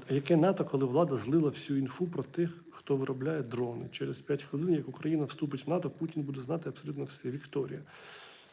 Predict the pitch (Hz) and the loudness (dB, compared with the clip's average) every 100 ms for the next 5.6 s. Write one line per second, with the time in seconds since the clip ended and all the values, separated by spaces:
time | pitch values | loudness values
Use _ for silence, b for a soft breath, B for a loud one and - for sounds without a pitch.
0 | - 139 135 135 139 123 131 151 151 131 | -8 -2 -2 0 -2 0 0 2 2 0
1 | 120 127 151 - - 123 160 185 123 120 | 0 0 0 0 -6 -2 0 0 0 -2
2 | 120 127 - 120 123 165 143 131 - 143 | -2 -4 -6 -6 -2 0 0 -2 0 0
3 | 135 139 110 135 120 127 123 165 180 - | 0 -2 0 0 2 0 0 0 -2 -6
4 | - B B B B B B _ - 135 | -18 B B B B B B _ -12 -8
5 | 123 123 120 120 120 127 | -4 -4 -2 -2 -4 -4